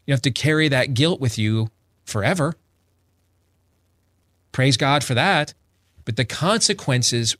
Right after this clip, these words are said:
remain. And here's this listener saying, "I, I, I'm living, I'm gonna live with those consequences rest of my life. Praise Jesus, I'm forgiven." But I think you can even tell when you just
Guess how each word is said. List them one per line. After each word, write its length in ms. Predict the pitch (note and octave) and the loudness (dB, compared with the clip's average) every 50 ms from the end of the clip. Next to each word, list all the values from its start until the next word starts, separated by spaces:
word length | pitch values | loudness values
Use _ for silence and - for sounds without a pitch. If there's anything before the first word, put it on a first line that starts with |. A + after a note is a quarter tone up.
| _ | _
remain. 420 | - G#2 G2+ G#2+ A#2 B2 G#2+ - - _ _ _ _ _ _ _ _ _ _ _ _ _ _ _ _ _ _ _ _ _ _ _ _ _ _ _ _ - - | -6 -4 0 0 2 0 0 -2 -8 _ _ _ _ _ _ _ _ _ _ _ _ _ _ _ _ _ _ _ _ _ _ _ _ _ _ _ _ -10 -6
And 140 | C3 G#2 | -2 0
here's 300 | A2+ C3+ C3+ B2 A#2+ - - _ _ - | 2 2 2 0 0 -2 -8 _ _ -4
this 240 | A#2+ B2+ - - | -2 0 0 2
listener 280 | C3+ D3+ - - B2 A2 | 2 2 2 2 0 0
saying, 300 | - - A2+ A2 A2 G#2+ | -2 0 0 0 2 0
"I, 60 | A2 - - | -2 -4 -6
I, 80 | - - - _ A2 | -10 -12 -8 _ 0
I'm 140 | B2 C3 | 2 2
living, 280 | B2+ C3+ D#3+ - E3 A#2 A2+ - - | 2 2 2 0 -4 -6 -6 -4 -4
I'm 60 | D3 | -2
gonna 100 | D#3+ C3+ | 0 0
live 100 | D#3+ D#3+ | 0 0
with 80 | E3+ C3+ | 0 0
those 140 | B2+ A#2 | -2 -2
consequences 680 | - A#2+ A#2 A2+ - A#2 - A#2 G#2+ - - F#2 - - - _ _ _ _ _ _ _ _ _ _ _ _ | -2 -2 -2 -2 -2 -4 -2 -2 -2 -2 -4 -6 -10 -12 -14 _ _ _ _ _ _ _ _ _ _ _ _
rest 220 | A2+ A#2 - - | 0 2 2 2
of 60 | C3+ | 2
my 80 | B2+ B2 | 2 2
life. 340 | C#3 D3+ D3 C#3 B2+ - - | 2 0 0 0 -2 -4 -4
Praise 260 | - C#3 D3 D3+ B2 | -2 0 2 2 2
Jesus, 320 | G#2+ C#3+ D#3 D#3+ D#3+ C3+ | 2 2 2 2 2 0
I'm 140 | C3+ B2+ B2 | 0 0 0
forgiven." 540 | A2 - G#2+ G2 B2+ D#3+ D#3+ D#3 D3 D#3+ D#3 - _ _ _ _ _ _ _ _ _ _ _ _ _ _ _ _ _ _ _ _ _ _ _ _ _ _ _ _ _ _ _ _ _ _ _ _ _ _ _ _ _ _ _ _ _ _ _ _ _ _ _ _ _ _ _ _ _ _ _ _ _ - | 0 -2 -2 -2 -2 -2 -2 -2 -4 -4 -6 -8 _ _ _ _ _ _ _ _ _ _ _ _ _ _ _ _ _ _ _ _ _ _ _ _ _ _ _ _ _ _ _ _ _ _ _ _ _ _ _ _ _ _ _ _ _ _ _ _ _ _ _ _ _ _ _ _ _ _ _ _ _ -4
But 120 | B2 A2+ A2 - - | -4 -4 -4 -4 -4
I 100 | G#2+ A2 | -2 0
think 180 | D3 C#3+ C3 | 2 2 2
you 80 | C#3 B2+ | 2 2
can 140 | C3+ C#3 C#3 | 2 4 4
even 200 | C#3 C3+ C#3 A#2+ | 4 4 2 2
tell 280 | - C#3+ D3+ E3+ F#3 | 0 -2 -2 -2 -2
when 100 | C#3+ A#2+ | -2 0
you 100 | A#2 A2 | 0 0
just 260 | A#2 B2 A2+ - - | 2 2 2 0 -2